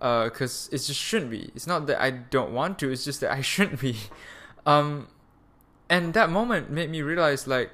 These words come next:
fuck, I'm in quite a interesting position, a position which I arrived at through a very delicate string of events. See, I hang out with, like,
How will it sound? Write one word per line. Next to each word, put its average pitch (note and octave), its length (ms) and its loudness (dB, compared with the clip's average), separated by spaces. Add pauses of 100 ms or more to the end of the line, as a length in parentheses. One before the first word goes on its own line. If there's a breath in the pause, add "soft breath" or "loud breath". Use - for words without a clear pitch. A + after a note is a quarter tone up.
(160)
fuck, - 440 0 (340 loud breath)
I'm D#3 240 4
in F#3 540 -4
quite - 360 2 (160)
a D3 400 0
interesting E3 480 -8
position, B2 560 -6
a B2 80 -6
position D3+ 440 -4
which B2+ 300 -4 (800 soft breath)
I C3 380 4 (180)
arrived D3+ 380 4
at B2 260 0
through D3+ 500 -2 (220)
a C#3 80 0
very E3 380 2
delicate C#3+ 680 -2
string C3 300 -8
of A#2 100 -6
events. A2 360 -6
See, F3+ 400 -4 (300 loud breath)
I F3+ 120 6
hang G#3+ 220 2
out G#3+ 200 2
with, C#3 320 -2 (500 loud breath)
like, - 280 2